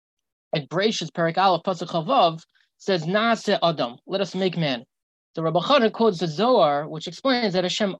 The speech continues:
asked all of creation to add something to the creation of man. The lion gave man some of his ferociousness. The serpent gave man some of his cleverness. Everything gave man a little bit of themselves.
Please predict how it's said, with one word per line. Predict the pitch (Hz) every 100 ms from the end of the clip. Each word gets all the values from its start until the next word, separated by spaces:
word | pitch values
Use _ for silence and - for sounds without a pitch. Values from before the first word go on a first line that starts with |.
| -
asked | 190 175 -
all | 226
of | 214 -
creation | - 185 202 - 147 143 _ _ _ -
to | 190 196
add | 226 214
something | 214 185 190
to | 170 165
the | 165
creation | - 170 170 165
of | 143
man. | 135 113 - _ _ _ _ -
The | 165
lion | 170 190 185 175
gave | 180 175
man | 175 175
some | 170 175
of | 160
his | 170 -
ferociousness. | 170 175 170 170 170 165 165 - -
The | 180
serpent | - 185 170 185
gave | 180 170
man | 170 170
some | 170 170
of | 160
his | 165
cleverness. | - - 170 165 160 156 -
Everything | 269 294 233 220
gave | 190
man | 185 180 170
a |
little | 175 214
bit | 165 190
of | 151
themselves. | 147 135 147 123 -